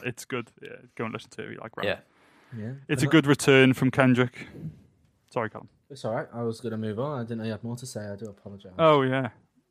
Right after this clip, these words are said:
Speaker 1: I did have more to say. Uh, but please, move on.
Speaker 3: Uh,
Speaker 1: Although,
Speaker 3: yeah.
Speaker 1: I'm worried that you're gonna m-, skip past, uh, Black
Speaker 3: No.
Speaker 1: Country New Road.
Speaker 3: Uh, well, I wasn't gonna go to that now, but would you like to?
Speaker 1: I just thought while we're covering tracks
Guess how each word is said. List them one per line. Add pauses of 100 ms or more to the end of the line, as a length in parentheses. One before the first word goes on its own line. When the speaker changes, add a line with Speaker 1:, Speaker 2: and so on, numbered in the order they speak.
(140)
Speaker 1:
I
did
have
more
to
say. (160)
Uh,
but
please,
move
on. (580)
Speaker 3:
Uh,
Speaker 1:
Although,
Speaker 3:
yeah.
Speaker 1:
I'm
worried
that
you're
gonna
m-,
skip
past,
uh,
Black
Speaker 3:
No.
Speaker 1:
Country
New
Road. (1400)
Speaker 3:
Uh, (440)
well,
I
wasn't
gonna
go
to
that
now, (960)
but
would
you
like
to? (840)
Speaker 1:
I
just
thought
while
we're
covering
tracks